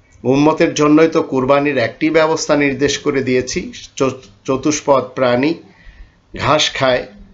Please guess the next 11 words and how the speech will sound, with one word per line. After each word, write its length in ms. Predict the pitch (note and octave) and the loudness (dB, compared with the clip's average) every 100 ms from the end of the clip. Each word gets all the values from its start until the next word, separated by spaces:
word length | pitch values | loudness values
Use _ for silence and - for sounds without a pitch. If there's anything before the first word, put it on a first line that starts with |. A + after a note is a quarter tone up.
| _ _ - - - - _ - | _ _ -20 -20 -20 -20 _ -10
এবং 300 | A#2 B2+ A#2+ | 0 2 2
জাবর 360 | A#2 A#2+ D#3+ | 2 2 2
কাটে, 420 | E3 C#3+ G#2+ C3 - _ _ _ _ _ _ _ _ - | 2 0 0 -4 -8 _ _ _ _ _ _ _ _ -4
আর 120 | A#2+ | -2
যা 300 | G#2 C3+ D3+ | 2 2 2
কিছু 200 | E3+ E3 | -2 -6
তাদেরকে 460 | D#3+ D3 C#3+ C#3+ C#3 | 0 2 2 0 -2
রুজি 280 | A#2 C3 D3+ | -4 -2 -4
হিসেবে 340 | D3+ D#3 C#3+ | -2 -2 0
দেওয়া 260 | B2+ B2 B2+ | 2 2 2
হয়েছে 440 | C3 D#3 D#3 E3+ | 2 -2 -2 -4